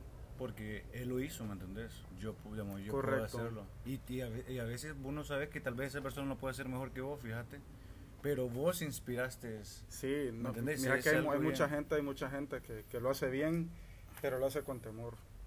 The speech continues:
Speaker 2: Ese,
Speaker 1: Ec-
Speaker 2: ese es el problema. Hay mucha gente en Honduras buena, pero lo hace con temor.
Speaker 1: Acá hay artistas, ingenieros, gente inteligente,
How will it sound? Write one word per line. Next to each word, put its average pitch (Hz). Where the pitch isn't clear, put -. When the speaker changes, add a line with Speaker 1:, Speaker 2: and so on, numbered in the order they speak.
Speaker 2:
Ese, 123
Speaker 1:
Ec- 127
Speaker 2:
ese 139
es 147
el 135
problema. 117
Hay 120
mucha 135
gente 147
en 143
Honduras 135
buena, 160
pero 127
lo 127
hace 127
con 123
temor. 113
Speaker 1:
Acá 113
hay 123
artistas, 123
ingenieros, 113
gente 104
inteligente, 101